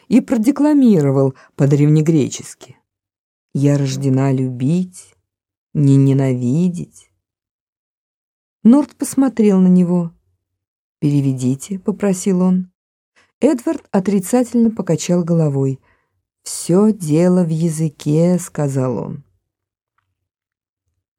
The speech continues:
И замолчал надолго. «Ничего не выйдет», подумал Норт, «он не может сказать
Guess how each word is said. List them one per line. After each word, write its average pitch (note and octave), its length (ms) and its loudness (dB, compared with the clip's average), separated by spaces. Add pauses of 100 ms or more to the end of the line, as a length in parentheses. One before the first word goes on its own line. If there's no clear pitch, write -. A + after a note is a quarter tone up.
(300)
И D#4 100 0
замолчал F3+ 600 2
надолго. C3 680 -2 (1160)
«Ничего B3 400 2
не F4 160 4
выйдет», A3+ 480 2
подумал F#3+ 420 2
Норт, F3+ 460 2
«он E3+ 180 4
не E3+ 80 4
может A#3+ 400 2
сказать F#3 460 -2